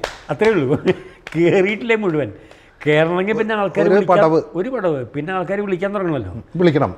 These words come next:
Speaker 1: ആ, പിന്നെ മാത്രമല്ല,
Speaker 2: വിളിച്ചില്ല.
Speaker 1: നിങ്ങളെപ്പോലുള്ള ആൾക്കാരെന്നെ കാണുമ്പോ, "ദേ, ദേ, ടി ജെ രവികുണ്ണിട്ടോ" ഒന്ന് പറയും. അങ്ങനെ
Speaker 2: അതെ,
Speaker 1: നമ്മൾ
Speaker 2: അതെ, അതെ.
Speaker 1: മോഹി-,
Speaker 2: സിനിമാടൻ, സിനിമാടൻ.
Speaker 1: മോഹിക്കൂലോ.
Speaker 2: അതെ, അതെ.
Speaker 1: ഒരാളും എന്നെ കണ്ട്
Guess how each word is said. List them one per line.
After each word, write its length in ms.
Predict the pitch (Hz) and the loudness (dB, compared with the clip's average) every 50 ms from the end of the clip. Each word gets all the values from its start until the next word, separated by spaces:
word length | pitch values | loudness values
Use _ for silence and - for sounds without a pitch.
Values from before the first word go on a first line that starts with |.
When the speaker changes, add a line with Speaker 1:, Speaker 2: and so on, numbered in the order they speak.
| - 143 | -6 -4
Speaker 1:
ആ, 260 | 135 123 90 82 90 - | -4 -4 -4 -6 -8 -6
പിന്നെ 160 | - 156 185 | -4 -2 0
മാത്രമല്ല, 220 | 196 196 170 - 214 | 2 2 2 2 0
Speaker 2:
വിളിച്ചില്ല. 340 | 214 196 196 127 104 87 - - - - - - | 0 2 2 0 0 -2 -8 -16 -20 -20 -18 -12
Speaker 1:
നിങ്ങളെപ്പോലുള്ള 500 | 117 127 127 139 151 147 151 175 180 190 | -10 -8 -6 -6 -6 -4 -2 -2 -2 -2
ആൾക്കാരെന്നെ 460 | 190 185 185 165 185 190 190 190 190 202 | -2 -2 -2 -2 -2 -2 -2 -2 -4 -4
കാണുമ്പോ, 320 | 185 190 185 185 185 196 | -4 -4 -6 -6 -8 -8
"ദേ, 180 | - 120 131 165 | -8 -8 -8 -6
ദേ, 240 | 170 139 139 180 180 - | -6 -6 -6 -6 -6 -6
ടി 60 | 165 | -6
ജെ 100 | 127 131 | -4 -4
രവികുണ്ണിട്ടോ" 480 | 143 151 170 170 180 190 196 180 208 196 | -4 -4 -4 -4 -4 -6 -6 -4 -4 -2
ഒന്ന് 120 | 180 180 165 | -2 -2 -2
പറയും. 280 | 196 180 175 165 151 151 | 0 2 2 2 2 0
അങ്ങനെ 200 | 151 156 170 180 | 0 0 0 0
Speaker 2:
അതെ, 100 | 185 185 | 0 2
Speaker 1:
നമ്മൾ 200 | 113 110 - - | 2 2 2 0
Speaker 2:
അതെ, 140 | 107 104 107 | 0 -2 -2
അതെ. 40 | 101 | -2
Speaker 1:
മോഹി-, 340 | 160 160 165 180 185 160 | 0 2 4 6 6 6
Speaker 2:
സിനിമാടൻ, 280 | 147 160 185 196 190 - - | 6 4 4 2 0 -4 -6
സിനിമാടൻ. 340 | - 131 135 139 147 151 160 | -6 -4 -2 -2 -2 -2 0
Speaker 1:
മോഹിക്കൂലോ. 680 | 160 175 190 202 202 170 196 170 - 185 202 175 156 120 | 2 4 4 4 4 2 0 -2 0 0 2 2 2 0
Speaker 2:
അതെ, 120 | 98 95 101 | 0 -4 -8
അതെ. 460 | 95 92 90 87 87 92 - - 120 | -8 -8 -10 -10 -12 -14 -12 -8 -4
Speaker 1:
ഒരാളും 800 | 123 131 147 165 160 151 147 143 143 147 151 165 160 165 180 175 | -2 2 2 2 2 2 0 0 2 2 4 2 2 4 2 2
എന്നെ 220 | 160 165 180 185 | 2 2 2 0
കണ്ട് 300 | - - 156 151 147 180 | 0 0 -4 -4 -4 -6